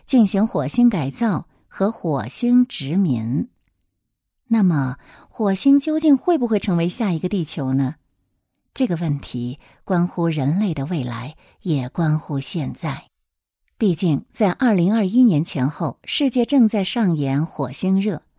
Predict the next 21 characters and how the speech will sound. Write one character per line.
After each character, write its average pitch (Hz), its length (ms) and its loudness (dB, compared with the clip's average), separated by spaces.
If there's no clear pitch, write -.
不 - 100 -4
仅 254 200 2
各 254 180 0
国 170 300 -2
趁 190 280 -2
火 147 220 -6
星 202 240 -2
的 170 180 -2
发 214 220 -4
射 208 220 -2
窗 196 180 -2
口 185 180 -6
期 165 360 -6
向 175 280 0
火 147 200 -6
星 175 280 -2
发 175 180 -4
射 170 160 -4
探 156 240 -2
测 147 180 -6
器， - 320 -6